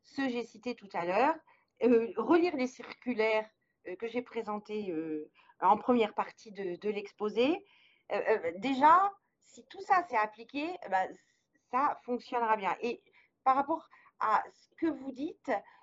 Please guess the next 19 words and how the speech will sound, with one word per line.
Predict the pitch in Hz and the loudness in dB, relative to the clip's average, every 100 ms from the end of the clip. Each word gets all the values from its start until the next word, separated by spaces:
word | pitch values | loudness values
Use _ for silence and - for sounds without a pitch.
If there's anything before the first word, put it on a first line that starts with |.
| _ | _
euh, | 208 208 160 - 247 247 | -2 -2 -4 -8 -10 0
le | 269 302 | 2 4
problème | 339 320 294 | 2 4 2
de | 247 | 2
la | 226 | 0
médiation, | 220 226 247 359 | 0 0 -2 -6
c'est | - 254 | -12 -12
que | 247 | -4
nous, | 254 370 339 | -2 -2 -4
on | 453 453 | -4 -4
ne, | 440 - | -6 -6
on | 311 226 202 | -2 -2 -2
voit | 254 349 349 _ | 2 2 2 _
que | - 370 | -4 -4
ce | - 262 | -6 -14
qui | 262 - 392 | -14 -14 -2
ne | 311 196 | 0 0
va | 175 | -4
pas. | 160 135 | -6 -6